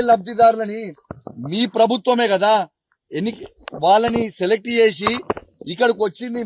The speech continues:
మీ అధికారులే కదా, ఈ మండల అధికారులను పంపించింది మీరే కదా, పంపించి ముగ్గు ఓపించింది మీరే కదా, మరి వాళ్ళకి ఎట్లా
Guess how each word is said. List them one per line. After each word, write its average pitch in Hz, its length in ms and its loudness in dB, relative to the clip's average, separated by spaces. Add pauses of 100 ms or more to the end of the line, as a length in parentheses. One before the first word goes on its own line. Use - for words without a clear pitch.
మీ 220 80 -4 (120)
అధికారులే 233 520 2
కదా, 202 360 2 (520)
ఈ 180 120 -6 (140)
మండల 220 360 2
అధికారులను 233 440 0
పంపించింది 220 520 -4 (120)
మీరే 240 240 0
కదా, 208 260 2 (680)
పంపించి 196 440 -6
ముగ్గు 196 320 -10 (120)
ఓపించింది 233 440 -4
మీరే 240 400 0
కదా, 208 360 2 (460)
మరి 185 220 2
వాళ్ళకి 196 260 0 (100)
ఎట్లా 220 180 -6